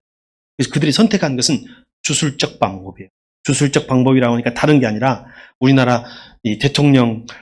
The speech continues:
부부처럼 주술적 방법이 아니라, 신앙적으로 보이는데 주술적인 방법이에요. 법계를 이용하자예요. 법계는 하나님의 성물 중에 가장, 어, 으뜸 가는 성물이잖아요.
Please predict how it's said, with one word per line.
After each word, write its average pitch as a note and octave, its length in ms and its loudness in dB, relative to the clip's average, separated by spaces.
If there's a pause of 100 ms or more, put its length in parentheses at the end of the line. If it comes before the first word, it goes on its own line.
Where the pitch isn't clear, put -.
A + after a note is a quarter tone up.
(120)
부부처럼 C3 520 2
주술적 C#3 420 -2
방법이 A2+ 300 -4
아니라, G#2 500 -2 (1500)
신앙적으로 C#4+ 800 4
보이는데 A3 400 4
주술적인 C3 500 -2
방법이에요. - 320 -18 (880)
법계를 D#3 720 0
이용하자예요. - 880 -6 (1120)
법계는 F3+ 640 4 (500)
하나님의 G#3+ 400 4
성물 B3+ 440 6
중에 G3 280 2
가장, C4 540 4 (600)
어, C#3 180 4
으뜸 A#3 280 6
가는 G3+ 140 8
성물이잖아요. A#2 760 2